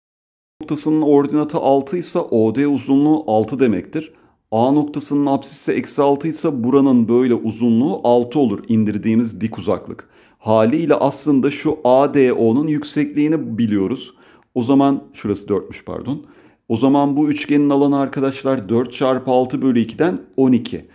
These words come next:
Bunun bize faydası O B'yi birleştirirsek alanlar, tabanlar burası da on iki olur. Paralel kenarın alanı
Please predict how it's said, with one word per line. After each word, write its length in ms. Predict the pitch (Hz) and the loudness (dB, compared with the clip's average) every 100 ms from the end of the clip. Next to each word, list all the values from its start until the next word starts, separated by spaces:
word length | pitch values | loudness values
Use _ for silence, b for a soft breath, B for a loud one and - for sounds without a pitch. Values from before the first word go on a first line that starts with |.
| b b - | b b -2
Bunun 280 | 123 165 | 0 2
bize 200 | 160 160 | 2 0
faydası 680 | 165 156 151 151 151 170 180 - | 2 4 4 2 0 -4 -4 -2
O 280 | 117 113 113 | 2 2 4
B'yi 320 | 131 139 147 | 4 4 2
birleştirirsek 800 | 147 143 147 - 151 139 160 156 - | 0 0 -2 -2 -6 -2 0 -2 0
alanlar, 720 | 120 127 135 143 147 147 - | 0 2 2 2 0 -4 -10
tabanlar 580 | 127 113 120 120 135 151 B B B - | -4 0 2 2 0 -4 B B B -2
burası 340 | 117 123 - | 0 0 -2
da 60 | 143 | 0
on 120 | 120 | 0
iki 200 | 113 110 | 0 -2
olur. 280 | 104 135 - | -2 -4 -2
Paralel 420 | 135 139 147 139 | 0 2 2 0
kenarın 340 | 147 139 139 | 0 0 0
alanı 520 | 131 131 131 135 147 | 0 0 2 2 0